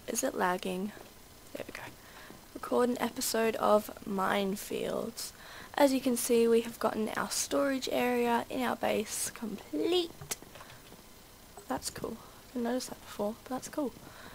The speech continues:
So we've got the miscellaneous up here, um, end stuff, nether stuff, glass, c-, clay, wool,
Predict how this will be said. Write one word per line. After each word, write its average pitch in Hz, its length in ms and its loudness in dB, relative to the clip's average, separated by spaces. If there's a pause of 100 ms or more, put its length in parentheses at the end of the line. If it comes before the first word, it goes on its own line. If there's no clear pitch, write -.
(120)
So - 260 -2
we've 208 140 0
got - 320 2
the - 80 -6
miscellaneous 254 680 2
up 247 180 0
here, 226 480 4 (560)
um, 196 640 2 (1080)
end 214 280 4
stuff, - 680 2 (640)
nether 214 400 2
stuff, - 800 0
glass, - 1000 4 (380)
c-, - 60 -10 (160)
clay, 196 760 0 (100)
wool, 190 600 2